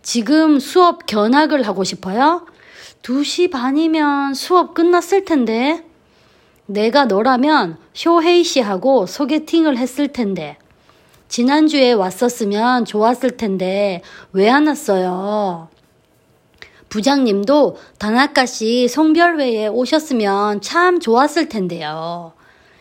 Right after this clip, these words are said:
동생이 우유를 많이 마셨으면 키가 더 컸을 텐데.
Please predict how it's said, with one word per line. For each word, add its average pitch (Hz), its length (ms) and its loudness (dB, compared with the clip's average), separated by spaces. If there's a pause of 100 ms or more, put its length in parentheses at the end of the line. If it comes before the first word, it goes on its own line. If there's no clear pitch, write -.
(500)
동생이 294 680 4
우유를 269 460 2
많이 254 440 2
마셨으면 254 920 0
키가 311 380 0
더 220 200 0
컸을 302 440 0
텐데. 170 420 -6